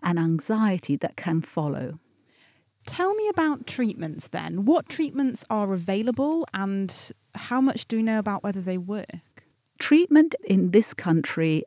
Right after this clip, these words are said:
Speaker 1: has been recently funded by the N H S.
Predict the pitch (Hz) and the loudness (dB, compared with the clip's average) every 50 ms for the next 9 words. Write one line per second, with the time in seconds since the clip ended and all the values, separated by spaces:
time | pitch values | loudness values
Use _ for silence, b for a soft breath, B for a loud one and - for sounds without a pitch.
0 | _ _ - - - 196 185 180 - - 170 175 175 170 170 170 165 165 185 196 | _ _ -8 -4 0 0 0 0 0 -2 0 2 2 4 4 4 4 4 4 2
1 | 196 - - 180 170 160 160 165 - - 196 220 226 190 156 151 143 - - 156 | 2 2 2 2 2 2 2 0 0 2 4 4 6 4 4 0 -2 -4 -4 -4
2 | 156 160 165 165 160 156 160 156 156 156 151 - 185 170 156 147 160 156 - - | -2 -2 -2 0 0 2 2 2 2 0 0 -2 0 0 0 -2 -4 -6 -10 -16
3 | - | -20